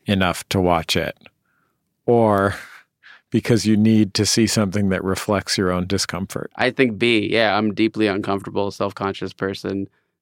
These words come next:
Speaker 2: Um, it's why, yeah, I didn't wanna be in the show. Uh, I think most conversations, uh, not this one, this has been lovely, but a lot of times I'll just, uh,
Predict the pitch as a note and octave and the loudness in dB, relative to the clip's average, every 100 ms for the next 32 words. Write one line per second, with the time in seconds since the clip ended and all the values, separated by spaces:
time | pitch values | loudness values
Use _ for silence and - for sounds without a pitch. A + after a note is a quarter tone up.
0 | - G2+ G2 F#2+ G2+ G#2 G2+ G2+ G#2 F#2 | -4 0 2 0 0 0 2 2 0 0
1 | F2 F#2+ F#2+ F#2 F#2+ F#2+ F#2+ - G#2+ G#2+ | -2 -4 -2 -2 -2 -2 -2 2 4 4
2 | G#2 G2+ - G2 G2 F#2+ G2+ - _ _ | 2 -2 -2 0 2 0 -2 -8 _ _
3 | _ _ _ - G2+ G#2+ G#2 G2+ G#2+ - | _ _ _ -8 -2 2 4 4 2 0
4 | G#2 G2+ G2+ G2 G2 G#2 G2+ G2 - - | 0 0 2 2 2 2 2 -2 -8 -20
5 | _ _ - G2+ G#2 C#3+ C#3+ C3 - G2 | _ _ -2 2 4 2 0 -2 0 0
6 | G2+ G2+ G2+ G2+ G2 G2+ G2 G2+ G2+ G2 | 0 -2 -10 -8 -6 -2 -2 -2 0 0
7 | G2+ G2 - G2+ G#2 G2 G2 - F#2+ F#2 | 2 0 -2 0 0 -2 -6 -4 0 0
8 | G2 | -4